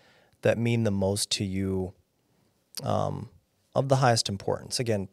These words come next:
peace and gratitude and excitement and, and joy.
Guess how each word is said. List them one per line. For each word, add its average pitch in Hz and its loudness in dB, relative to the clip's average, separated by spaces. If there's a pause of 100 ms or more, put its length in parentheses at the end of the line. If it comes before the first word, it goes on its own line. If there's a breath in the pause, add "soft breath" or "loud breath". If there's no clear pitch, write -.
peace 143 2
and 101 -2
gratitude 113 2
and 98 -2
excitement 113 0 (1080 soft breath)
and, 113 2
and 113 0
joy. 110 2